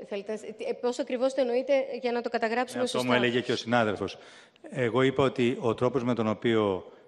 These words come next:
Speaker 2: ε, γίνεται αυτή τη στιγμή η παροχή του ύδατος γίνεται σε τιμές οι οποίες δεν αποτρέπουν από την ορθολογική χρήση και από την σωστή χρήση του ύδατος. Αυτό είναι και ένα τεράστιο πρόβλημα, διότι δεν έχει εξηγηθεί με ποιο τρόπο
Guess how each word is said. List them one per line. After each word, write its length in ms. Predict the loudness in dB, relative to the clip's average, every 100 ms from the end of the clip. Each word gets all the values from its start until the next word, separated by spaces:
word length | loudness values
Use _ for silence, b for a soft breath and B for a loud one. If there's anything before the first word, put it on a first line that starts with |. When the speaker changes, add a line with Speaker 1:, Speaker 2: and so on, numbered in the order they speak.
| _ -8
Speaker 2:
ε, 280 | -4 -4
γίνεται 400 | -4 -2 -2 0
αυτή 220 | -4 -4 -6
τη 100 | -6
στιγμή 320 | -8 -6 -6
η 60 |
παροχή 380 | -4 -4 -4 -8
του 140 | -10 -8
ύδατος 460 | -8 -10 -12 -14 B B B _
γίνεται 600 | -2 0 2 2 0 0
σε 200 | -4 -4
τιμές 360 | -4 -4 -2
οι 40 | -2
οποίες 420 | 2 2 2 2
δεν 360 | 2 2 -2 -8 B B B _
αποτρέπουν 800 | -4 -2 -4 0 2 2 -2 -4
από 400 | -2 -2 0 -4
την 160 | -2
ορθολογική 580 | -6 -4 -4 -4 -6 -8
χρήση 520 | -6 -4 -4 -2 -4 -4 B B
και 320 | 0 2 2 0
από 360 | -2 -2 -2 -4
την 280 | -2 -4 -4
σωστή 380 | -4 -4 0 0
χρήση 320 | 0 -2 -4
του 120 | -8
ύδατος. 400 | -6 -6 -8 -12 B B B B
Αυτό 340 | 0 2 2
είναι 160 | 2 2
και 120 | 2
ένα 140 | 2
τεράστιο 420 | 4 4 2 2 2
πρόβλημα, 280 | 2 2
διότι 220 | 2 2 2
δεν 140 | 0
έχει 200 | 0 0
εξηγηθεί 760 | -2 -4 -2 -2 2 4 4 B B B -2
με 160 | 0
ποιο 200 | 2 2
τρόπο 680 | 4 4 4 2 0 -4